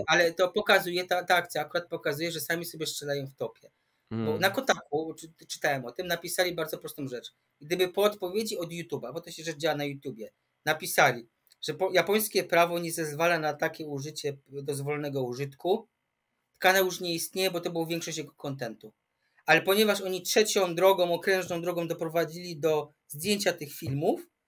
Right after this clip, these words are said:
Speaker 1: i nie zastosowali się do prośby YouTube'a, „Dajcie nam argument”,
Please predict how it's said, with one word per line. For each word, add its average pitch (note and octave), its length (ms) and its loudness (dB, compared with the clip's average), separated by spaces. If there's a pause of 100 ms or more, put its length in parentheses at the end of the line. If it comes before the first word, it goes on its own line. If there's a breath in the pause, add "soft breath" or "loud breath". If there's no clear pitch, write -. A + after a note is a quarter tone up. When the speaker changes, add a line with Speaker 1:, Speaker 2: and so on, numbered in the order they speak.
(240)
Speaker 1:
i F3 40 -6
nie F#3+ 140 2
zastosowali F#3+ 640 2
się E3+ 100 -6
do E3 120 0
prośby E3 360 -2
YouTube'a, E3+ 560 -2
„Dajcie F3 300 4
nam E3 160 0
argument”, D3 720 0